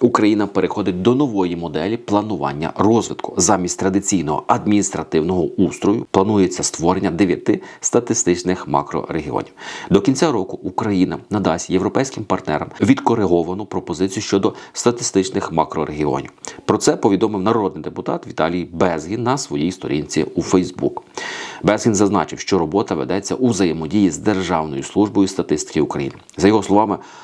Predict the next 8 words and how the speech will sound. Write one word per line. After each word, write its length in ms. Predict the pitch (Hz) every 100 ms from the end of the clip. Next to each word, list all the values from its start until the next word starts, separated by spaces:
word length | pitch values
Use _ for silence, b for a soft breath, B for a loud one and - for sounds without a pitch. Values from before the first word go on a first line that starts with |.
| B B
розглянуто 800 | 98 113 101 107 98 95 107 104 - _
можливість 640 | 101 107 123 85 101 - -
утворення 640 | - - 92 95 98 85 78
на 120 | 85
цьому 360 | - 92 85 85
рівні 320 | 107 113 104 B B -
проектних 480 | 101 98 - 82 -
офісів 540 | 95 98 107 135 -